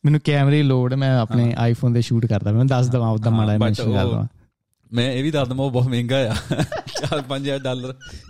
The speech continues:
Speaker 2: ਇੰਨਾ ਤਾਂ ਕੋਈ ਨਹੀਂ ਦਊਗਾ। ਹਾਂ, ਇਹ ਹੋ ਸਕਦਾ ਕਿ like ਇੱਕ ਇੰਸਟਾਲਮੈਂਟ ਜੋਗੇ ਤੈਨੂੰ ਪੈਸੇ ਜ਼ਰੂਰ ਦੇਵਾਂਗੇ।
Speaker 1: <laughs>
Speaker 2: ਤੇ ਜਿੱਦਾਂ ਮੈਂ ਦੱਸਿਆ ਮੇਰੇ ਦੋਸਤ, ਹਨਾ, ਉਹਨੇ ਆਪਣੇ ਪੇਰੈਂਟਸ ਨੂੰ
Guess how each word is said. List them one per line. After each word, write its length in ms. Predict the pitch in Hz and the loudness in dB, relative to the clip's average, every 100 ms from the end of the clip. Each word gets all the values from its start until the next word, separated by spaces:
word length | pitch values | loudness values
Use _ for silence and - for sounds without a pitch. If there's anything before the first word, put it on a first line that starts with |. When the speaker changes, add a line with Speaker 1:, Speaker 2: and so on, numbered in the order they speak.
| - | -14
Speaker 2:
ਇੰਨਾ 220 | 139 143 | -10 -8
ਤਾਂ 180 | 143 156 | -6 -6
ਕੋਈ 200 | 143 143 | -4 -2
ਨਹੀਂ 200 | - 151 | -2 -2
ਦਊਗਾ। 420 | 139 - 175 180 - - - - - 1077 932 262 269 269 202 - - - - - _ | -4 -6 -8 -8 -10 -20 -20 -20 -20 -6 -2 0 -2 -8 -16 -20 -20 -20 -20 -20 _
ਹਾਂ, 400 | 113 127 143 - | -8 -6 -8 -8
ਇਹ 120 | 135 175 | -6 -4
ਹੋ 180 | 135 | -2
ਸਕਦਾ 360 | 120 117 139 160 | -2 -4 -4 -4
ਕਿ 80 | 165 | -4
like 420 | 147 139 131 117 - - - - - - _ | -4 -4 -2 -4 -6 -18 -20 -20 -20 -20 _
ਇੱਕ 200 | 123 - | -10 -4
ਇੰਸਟਾਲਮੈਂਟ 580 | 139 143 143 127 131 127 | -4 -4 -4 -4 -2 -4
ਜੋਗੇ 280 | 123 120 127 | -4 -6 -6
ਤੈਨੂੰ 220 | 131 127 | -6 -6
ਪੈਸੇ 280 | 123 123 131 | -4 -2 -4
ਜ਼ਰੂਰ 340 | 120 107 294 | -2 -2 0
ਦੇਵਾਂਗੇ। 360 | 480 - 480 415 - - - _ _ - | 0 2 2 0 -4 -20 -20 _ _ -8
Speaker 1:
<laughs> 380 | 226 - - - | -8 -8 -20 -10
Speaker 2:
ਤੇ 100 | 123 | -8
ਜਿੱਦਾਂ 280 | 123 120 123 | -6 -6 -6
ਮੈਂ 80 | 123 | -6
ਦੱਸਿਆ 260 | 110 113 | -8 -8
ਮੇਰੇ 220 | 110 113 110 | -8 -8 -8
ਦੋਸਤ, 380 | 107 104 - | -8 -8 -8
ਹਨਾ, 480 | 110 101 104 123 143 104 | -8 -6 -8 -10 -12 -10
ਉਹਨੇ 220 | 107 110 | -8 -8
ਆਪਣੇ 280 | 107 - 104 | -8 -10 -10
ਪੇਰੈਂਟਸ 400 | 107 98 107 | -8 -8 -10
ਨੂੰ 120 | 113 | -12